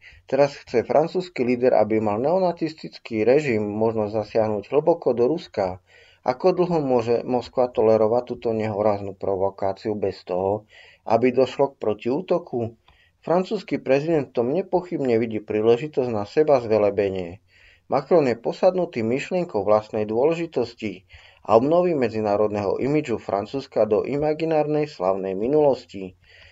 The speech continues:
Keď sa Američania hadajú v kongrese o tom, či poskytnúť Ukrajine ďalších šesťdesiat miliárd dolárov vo forme vojenskej pomoci a vzhľadom na možné zvolenie Donalda Trumpa, ktorý je skeptický voči nato, o ňom si ešte povieme v ďalších videách,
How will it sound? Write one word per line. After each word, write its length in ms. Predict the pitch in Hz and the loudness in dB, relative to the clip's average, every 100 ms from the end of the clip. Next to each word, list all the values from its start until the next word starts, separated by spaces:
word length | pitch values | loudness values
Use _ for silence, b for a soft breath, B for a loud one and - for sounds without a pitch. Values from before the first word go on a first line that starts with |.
| b | b
Keď 120 | - 120 | -6 0
sa 160 | 113 123 | 2 2
Američania 560 | 165 185 - 170 147 | 0 0 0 0 0
hadajú 480 | 113 104 113 101 92 | 0 4 6 6 2
v 60 | - | -4
kongrese 480 | 139 156 170 - 131 | -2 0 0 0 0
o 80 | |
tom, 240 | 131 110 95 | 0 -2 -4
či 160 | 104 | -6
poskytnúť 560 | - 135 - 170 131 110 | -4 -4 -4 -6 -2 -2
Ukrajine 480 | 107 120 110 98 98 | -2 -2 -2 0 2
ďalších 480 | 110 131 127 139 - b b b - | 2 0 -4 -6 -8 b b b -8
šesťdesiat 640 | - 175 190 185 165 135 | -4 0 0 2 4 4
miliárd 400 | 131 117 98 92 | 4 6 4 4
dolárov 480 | 101 98 104 113 110 | 0 2 4 4 4
vo 80 | 110 | 2
forme 400 | - 175 139 110 | 2 0 0 2
vojenskej 480 | 110 107 - 98 | 2 0 -4 -6
pomoci 720 | 95 104 110 110 - 117 123 b b b _ 107 | -4 -2 0 0 -2 -8 -8 b b b _ -10
a 80 | |
vzhľadom 400 | - 156 165 170 | 0 6 6 4
na 160 | 156 147 | 2 2
možné 320 | 156 151 131 | 2 2 -2
zvolenie 480 | 117 123 143 135 101 | -2 0 2 2 0
Donalda 560 | 107 110 117 101 87 - | 0 2 2 2 0 -2
Trumpa, 400 | 92 95 98 98 | -4 -2 0 -2
ktorý 320 | - 113 104 | -2 -2 -2
je 80 | - | -4
skeptický 640 | 160 156 180 - - 101 | -8 -8 -12 -16 -8 -4
voči 320 | 98 104 - | -2 -4 -8
nato, 480 | 87 90 - 101 113 b b b _ | -8 -8 -4 -4 -6 b b b _
o 120 | 131 135 | 0 2
ňom 160 | 113 | 0
si 160 | - 101 | -4 -12
ešte 240 | 95 101 | -12 -14
povieme 480 | - 101 98 98 90 | -8 -4 -2 -4 -4
v 80 | 87 | 0
ďalších 400 | 98 110 120 113 | 0 0 -6 -2
videách, 480 | 123 127 120 123 | 2 4 4 2